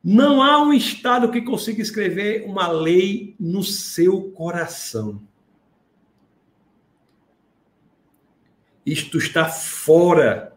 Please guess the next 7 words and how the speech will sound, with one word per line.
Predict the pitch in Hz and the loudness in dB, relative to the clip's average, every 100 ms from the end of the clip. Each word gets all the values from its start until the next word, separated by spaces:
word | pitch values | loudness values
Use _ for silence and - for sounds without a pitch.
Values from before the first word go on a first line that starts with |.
| _ | _
da | 147 | -4
proposta | 139 - 147 - 135 139 160 156 - - - _ - | 0 2 0 0 0 6 6 4 -4 -6 -8 _ 0
do | 175 | 4
rei | 139 143 | 4 4
Josias. | 143 175 131 113 117 110 - - - _ _ _ _ _ _ _ _ _ _ _ _ _ _ _ _ _ _ _ _ _ _ _ _ _ _ _ _ _ _ _ _ _ _ _ _ _ _ _ _ _ _ _ _ _ | 4 4 4 0 -2 -4 -10 -20 -20 _ _ _ _ _ _ _ _ _ _ _ _ _ _ _ _ _ _ _ _ _ _ _ _ _ _ _ _ _ _ _ _ _ _ _ _ _ _ _ _ _ _ _ _ _
O | - 175 | 0 4
Estado | - - - - 160 226 247 294 - | 4 0 -6 -2 2 4 2 -2 -6